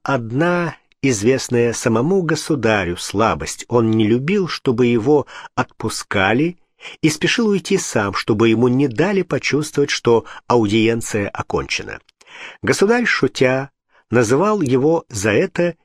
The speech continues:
непоседой. «Что вскочил, непоседа?» улыбнулся он. «Я еще не закончил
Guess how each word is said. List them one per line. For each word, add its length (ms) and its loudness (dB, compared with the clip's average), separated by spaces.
непоседой. 760 -4
«Что 260 0
вскочил, 500 2
непоседа?» 960 -2
улыбнулся 580 0
он. 220 -8
«Я 140 2
еще 220 2
не 120 2
закончил 720 0